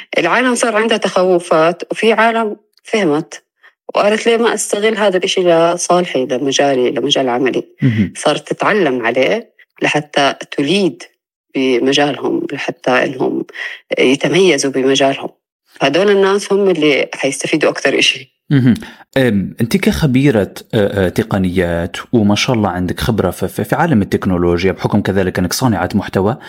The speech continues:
Speaker 2: في هذا ال-، هذا المجال وهذا التخصص، كيف ترين هذه الطفرة؟ هل هي نافعة، أه، أكثر من كونها يعني فيها ضرر؟
Speaker 1: هلا هي سلاح ذو حدين.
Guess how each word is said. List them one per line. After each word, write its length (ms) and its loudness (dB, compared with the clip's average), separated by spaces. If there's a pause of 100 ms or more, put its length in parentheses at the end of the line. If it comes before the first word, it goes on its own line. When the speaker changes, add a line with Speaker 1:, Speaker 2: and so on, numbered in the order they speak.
(240)
Speaker 2:
في 160 0
هذا 220 -2
ال-، 160 -4
هذا 240 -2
المجال 540 2
وهذا 220 -2
التخصص، 560 -6 (600)
كيف 400 2
ترين 520 0 (360)
هذه 340 0
الطفرة؟ 600 -6
هل 440 2
هي 280 2
نافعة، 640 -2 (400)
أه، 260 2
أكثر 380 0
من 200 2
كونها 520 2 (220)
يعني 240 -2
فيها 340 0
ضرر؟ 480 -4 (1000)
Speaker 1:
هلا 160 2
هي 100 0
سلاح 360 0
ذو 260 -4
حدين. 380 -2